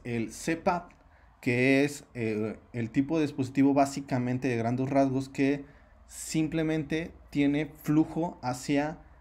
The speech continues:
eh, en un sentido, se podría decir. Simplemente se encarga de la inhalación de el, eh, del aire o de,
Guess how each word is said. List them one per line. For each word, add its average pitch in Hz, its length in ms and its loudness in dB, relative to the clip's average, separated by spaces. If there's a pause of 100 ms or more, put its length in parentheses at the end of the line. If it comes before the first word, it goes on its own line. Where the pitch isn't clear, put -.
(140)
eh, 120 80 -4
en 120 200 2
un 139 80 8
sentido, 135 460 4
se 113 100 -4
podría 113 240 -2
decir. 110 220 -2
Simplemente 139 680 2 (220)
se - 220 0
encarga 139 560 6
de 135 200 2
la 139 300 4 (200)
inhalación 139 880 2
de 139 400 0
el, 110 520 -2 (240)
eh, 101 500 -4
del 120 220 0
aire 147 360 2 (320)
o 135 220 2
de, 131 340 0